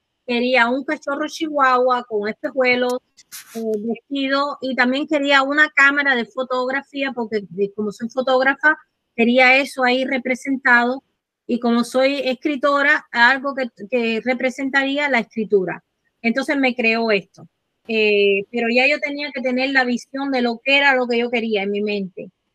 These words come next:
para que la computadora, la computadora no le va a crear nada si usted no tiene la visión.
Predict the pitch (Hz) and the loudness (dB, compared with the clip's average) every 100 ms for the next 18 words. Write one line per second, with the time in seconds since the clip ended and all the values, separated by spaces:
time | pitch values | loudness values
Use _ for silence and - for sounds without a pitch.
0 | _ 262 254 254 247 226 226 220 214 214 | _ 2 4 4 2 0 -2 -6 -4 0
1 | 208 220 233 226 233 240 277 277 277 269 | 0 0 -2 -4 -2 0 0 -2 -4 -2
2 | 269 262 247 247 254 277 269 226 - 233 | -4 -2 -2 0 0 0 -2 -8 -6 -6
3 | 233 233 233 226 202 175 - 220 185 165 | -4 -4 -2 -2 -4 -8 -4 -4 -4 -8